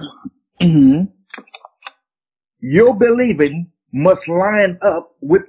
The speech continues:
Speaker 2: the word of God.
Speaker 1: That's right.
Speaker 2: If your believing does not line up with the word of God,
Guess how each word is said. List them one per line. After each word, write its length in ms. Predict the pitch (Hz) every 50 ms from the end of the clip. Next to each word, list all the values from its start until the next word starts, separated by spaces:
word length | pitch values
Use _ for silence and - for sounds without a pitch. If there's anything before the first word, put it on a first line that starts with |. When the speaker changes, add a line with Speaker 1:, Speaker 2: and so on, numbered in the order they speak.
| _
Speaker 2:
the 80 | - 175
word 300 | 160 160 170 170 165 151
of 120 | 147 127 117
God. 200 | 139 123 107 - - - _ _ _ _ _ _ _ _ _ -
Speaker 1:
That's 260 | - 135 127 127 -
right. 300 | 123 117 113 110 - - _ _ _ _ _ _ _ _ _ _ _ _ _ _ _ _ _ _ _ _ _ _ _ _ _ _ _ _ _ -
Speaker 2:
If 240 | 180 165 - -
your 240 | 143 151 180 220 226 196
believing 680 | 240 233 233 240 247 240 185 170 156 160 175 175 175 _ _ _ _ _ _ _ _ 120
does 200 | 139 170 175 -
not 280 | 147 165 175 196 220 - - _ -
line 440 | 147 151 170 180 185 190 190 180 180
up 120 | 196 - - _ _ -
with 220 | 120 135 175 185 185 -
the 100 | 185 170
word 280 | 165 170 180 190 180 190
of 140 | 180 165 143
God, 360 | 196 202 156 120 117 127